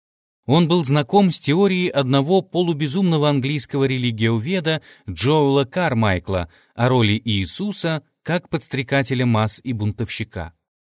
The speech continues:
В своих умозаключениях пастор Оскари Хуусканен пришёл к тому, что для начала Иисус обладал превосходным ораторским талантом,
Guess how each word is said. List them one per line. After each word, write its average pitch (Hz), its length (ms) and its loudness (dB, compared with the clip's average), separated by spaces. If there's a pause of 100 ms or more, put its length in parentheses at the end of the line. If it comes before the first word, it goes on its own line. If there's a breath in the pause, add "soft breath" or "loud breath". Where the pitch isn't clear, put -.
(580)
В - 80 -10
своих 117 360 2
умозаключениях 110 1000 0
пастор 131 460 -2
Оскари 120 420 -2
Хуусканен 165 680 -2
пришёл 139 420 -2
к - 80 -12
тому, 156 400 0 (260 soft breath)
что 123 260 0
для 110 180 0
начала 117 640 2
Иисус 131 540 -4
обладал 131 480 0
превосходным 139 880 -2
ораторским 117 640 -2
талантом, 104 600 -2